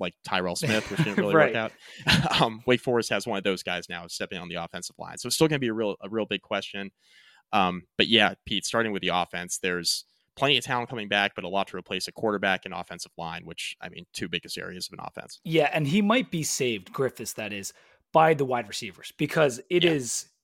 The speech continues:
Speaker 2: it's the second, it's positioned second in the conference, their wide receiver room. Like, it's ahead
Speaker 1: Yeah.
Speaker 2: of, I think it's ahead of Clemson.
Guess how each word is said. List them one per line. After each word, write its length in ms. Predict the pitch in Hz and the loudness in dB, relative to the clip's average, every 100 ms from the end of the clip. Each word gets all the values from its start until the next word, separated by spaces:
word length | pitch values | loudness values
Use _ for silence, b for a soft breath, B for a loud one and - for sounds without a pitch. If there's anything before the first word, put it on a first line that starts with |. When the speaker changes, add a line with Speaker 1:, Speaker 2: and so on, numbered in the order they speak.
| _ _ - | _ _ -2
Speaker 2:
it's 220 | 160 175 | 0 0
the 120 | - 214 | 0 2
second, 600 | - - 160 196 190 - _ _ - | 2 4 2 2 -4 -6 _ _ -6
it's 140 | 156 | -6
positioned 460 | - 170 214 185 139 | -6 -2 0 0 0
second 320 | - 156 165 | -2 -2 -2
in 60 | |
the 60 | 127 | -4
conference, 440 | - 135 120 - | -4 -6 -6 -8
their 160 | - 127 | -2 0
wide 180 | 123 113 | 2 0
receiver 340 | 107 127 110 | -2 -2 -4
room. 300 | 90 80 85 - | -8 -14 -18 -8
Like, 160 | 120 165 | 0 2
it's 160 | 160 | 4
ahead 400 | 156 - 175 151 | 2 6 8 8
Speaker 1:
Yeah. 120 | 92 87 | 6 4
Speaker 2:
of, 420 | 120 113 107 - b b b b b | 4 2 0 -8 b b b b b
I 40 | - | 2
think 140 | 214 | 4
it's 120 | 190 | 4
ahead 160 | 127 156 | 0 0
of 60 | - | 0
Clemson. 520 | 147 143 - 104 | 0 0 -2 -6